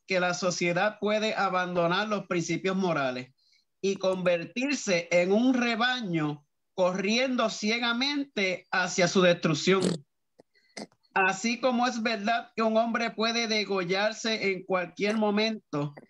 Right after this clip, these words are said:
que desea hacerlo, pero un hombre que no puede hacer eso y desea sobrevivir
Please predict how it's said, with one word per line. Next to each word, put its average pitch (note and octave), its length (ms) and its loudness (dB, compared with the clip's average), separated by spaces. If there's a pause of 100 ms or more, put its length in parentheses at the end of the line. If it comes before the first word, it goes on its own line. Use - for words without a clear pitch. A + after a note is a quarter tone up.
(140)
que F#3 180 -2
desea G3+ 440 0
hacerlo, G3 640 -4
pero D#3+ 260 0
un A#3+ 140 0
hombre F#3 640 0
que D#3+ 160 -2
no G3+ 240 0
puede A3+ 260 0
hacer G#3+ 360 -2
eso G#3 500 -4
y F3+ 140 2
desea F#3 500 2
sobrevivir G#3 880 -2